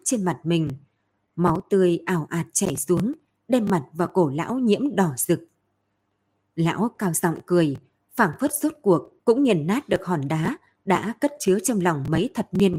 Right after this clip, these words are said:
qua. "Tử Dư, hiện tại nàng không cần lo lắng nữa, bởi vì ta cũng giống nàng, hai ta từ đây lại giống nhau." Tân Tử Dư đứng bất động. Tuy cô ta không còn đôi mắt,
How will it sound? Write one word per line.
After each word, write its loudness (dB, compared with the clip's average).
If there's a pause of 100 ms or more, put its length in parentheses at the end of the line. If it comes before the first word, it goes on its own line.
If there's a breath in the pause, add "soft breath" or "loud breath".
qua. 0 (1000)
"Tử 6
Dư, 4 (540)
hiện 4
tại -2 (160)
nàng 2
không -2
cần 0
lo 4
lắng 0
nữa, 2 (680)
bởi 4
vì 4
ta 0
cũng -4
giống 0
nàng, 0 (380 soft breath)
hai -2
ta -2 (100)
từ 4
đây 2
lại 0
giống 0
nhau." 0 (1400)
Tân 2
Tử 0
Dư 0
đứng -6
bất -6
động. -2 (600)
Tuy 0
cô 0
ta -4
không 0
còn -2 (100)
đôi 2
mắt, -2